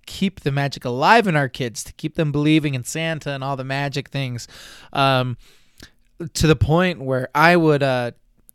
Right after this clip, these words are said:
<clears throat> Christmas Eve, the boys were getting ready for bed. They're getting in their bunk bed.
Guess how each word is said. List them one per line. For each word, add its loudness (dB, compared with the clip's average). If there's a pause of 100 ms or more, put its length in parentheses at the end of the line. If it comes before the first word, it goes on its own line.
(100)
<clears throat> 8
Christmas -2
Eve, 2 (800)
the -4
boys 4
were 2
getting -2
ready -2
for -8
bed. -2
They're 0
getting -8
in -4
their 0
bunk 0
bed. -2